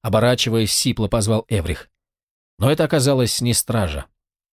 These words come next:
В проулке ненадолго обрисовался силуэт всадника на громадном коне. Человек ехал, ссутулившись, натянув на голову капюшон тёмного плаща. «Эй, любезный!» — окликнул его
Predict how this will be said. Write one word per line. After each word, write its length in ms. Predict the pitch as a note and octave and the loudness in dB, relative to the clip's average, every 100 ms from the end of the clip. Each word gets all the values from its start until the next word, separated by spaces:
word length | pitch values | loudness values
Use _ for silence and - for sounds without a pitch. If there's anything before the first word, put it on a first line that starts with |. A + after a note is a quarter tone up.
| _ _ _ | _ _ _
В 100 | - | -2
проулке 500 | - A#2+ E3 D3+ C#3+ | 2 4 2 0 0
ненадолго 520 | B2+ A#2 C3 C#3+ C3 | 0 2 2 2 0
обрисовался 760 | - A2+ A#2 - A2+ C3 - A#2+ | 0 -2 0 0 0 0 2 0
силуэт 380 | - A2+ A#2+ - | 0 2 0 0
всадника 600 | - - D3+ F#2 F2+ G2 | -2 0 0 -2 -2 -2
на 140 | F#2 | 0
громадном 480 | F#2+ F#2+ F#2 F#2+ F#2+ | 0 0 0 0 -2
коне. 340 | G2 G2 D#2+ - _ _ _ _ | 0 0 -2 -8 _ _ _ _
Человек 420 | - A2+ A2 A#2+ A2+ | -2 2 2 2 2
ехал, 340 | B2 A#2 A#2+ | 0 0 -2
ссутулившись, 880 | - - G#2 B2+ C#3 - E3 C3 - _ | 0 -2 0 2 2 2 0 0 -2 _
натянув 540 | G2+ A2+ - B2 C#3 - | -2 0 2 2 0 0
на 140 | A#2 | -2
голову 420 | G#2+ B2+ B2 A#2 | 0 2 2 0
капюшон 520 | A2 G#2+ A2 - C#3 A2+ | -2 -2 -2 0 -2 -2
тёмного 380 | C3 G#2+ G2+ | -2 0 -2
плаща. 480 | G2 G#2+ E2+ - D2 - _ _ _ _ _ _ _ _ _ _ _ _ | -2 -2 -2 -4 -8 -14 _ _ _ _ _ _ _ _ _ _ _ _
«Эй, 240 | C3 D#3+ C3+ | 0 2 2
любезный!» — 720 | C#3+ E3+ G3 A2 F2+ - _ _ | 0 2 0 0 -4 -8 _ _
окликнул 500 | - A2 A#2+ - A2 | -6 0 0 0 0
его 200 | G#2+ G2+ | 0 0